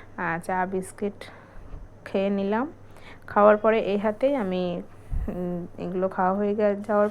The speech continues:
পর এই যে এগুলো আমি ধুয়ে নেব। কাজ সাধারণত সঙ্গে সঙ্গেই করে নেওয়াই, আহ, হয়, সময়, যখন সময় থাকে না তখন জমে যায়। তো তারপরে যে ওই যে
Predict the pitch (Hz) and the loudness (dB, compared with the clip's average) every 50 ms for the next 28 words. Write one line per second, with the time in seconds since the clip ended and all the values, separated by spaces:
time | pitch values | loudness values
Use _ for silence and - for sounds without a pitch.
0 | - - 226 254 311 302 233 185 175 202 - 254 330 - - - - - - - | 2 0 0 0 2 0 -2 -2 -4 -4 -6 -6 -8 -8 -10 -18 -18 -18 -20 -20
1 | - - - 208 202 202 208 208 226 254 247 190 175 196 190 180 180 175 170 - | -20 -12 -8 -4 -2 0 0 2 2 0 0 0 0 0 0 0 0 -2 -4 -6
2 | - 208 196 175 - - - - 254 254 262 247 - - - - - - - - | -10 -12 -12 -12 -14 -10 -2 2 2 2 2 2 -2 -8 -14 -14 -14 -10 -6 -4
3 | 226 247 240 240 240 240 233 254 233 - 220 202 202 208 - 226 214 214 208 214 | 0 2 2 2 2 0 0 -2 -4 -4 -2 -2 -2 -2 0 0 0 0 0 2
4 | 214 214 226 226 - - - - - - - - - - 214 214 208 208 208 202 | 0 0 0 -2 -6 -12 -18 -16 -16 -16 -16 -14 -4 0 2 4 4 4 4 4
5 | 202 202 208 208 208 208 208 208 202 196 196 208 214 202 190 190 190 185 190 - | 2 4 4 4 4 2 2 0 -2 -4 -4 -6 -6 -4 -4 -2 -2 -4 -4 -6
6 | - - - - 214 196 190 185 185 196 254 254 - - - - - 294 285 262 | -8 -12 0 4 6 6 6 6 4 2 0 -2 -6 -12 -16 -8 -4 0 2 2
7 | 262 254 247 247 247 247 247 240 240 220 214 208 214 - 226 233 214 - - 214 | 4 4 4 2 0 0 -2 -4 -2 0 0 0 2 0 0 0 0 0 0 0
8 | 214 208 208 208 202 196 - - 202 196 196 - 190 185 - 185 185 190 202 - | 0 0 0 0 -2 -2 -2 -4 -6 -4 -4 -4 -4 -4 -4 -6 -6 -8 -8 -12
9 | - - - - - - - - - - 190 202 185 185 185 180 185 175 175 208 | -16 -20 -20 -20 -20 -20 -20 -12 -8 -2 0 2 2 2 2 2 2 2 2 2
10 | 247 247 - - - - - - - - - - - 202 190 196 208 202 202 202 | -2 -4 -8 -16 -20 -20 -20 -20 -20 -20 -20 -10 -8 -6 -2 2 2 2 4 4
11 | 214 208 214 208 - 254 285 302 247 214 202 | 2 2 2 2 2 2 2 2 2 0 0